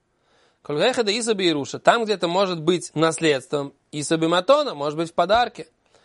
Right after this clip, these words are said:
Коль гейха де Лейса бе Ируша, там, где нет наследства, Лейса бе Матона, нет подарка.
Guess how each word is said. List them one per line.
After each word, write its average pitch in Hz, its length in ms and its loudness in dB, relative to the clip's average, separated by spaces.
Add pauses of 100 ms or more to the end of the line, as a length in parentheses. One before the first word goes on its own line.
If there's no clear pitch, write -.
(240)
Коль 156 240 2
гейха 208 520 2
де 151 160 -2
Лейса 208 720 0
бе 170 220 0
Ируша, 170 320 -4
там, 170 160 -2
где 170 100 -4
нет 254 220 -4
наследства, 196 520 0
Лейса 214 300 -2
бе 220 80 2
Матона, 233 320 -2
нет 190 200 -6
подарка. 202 480 -2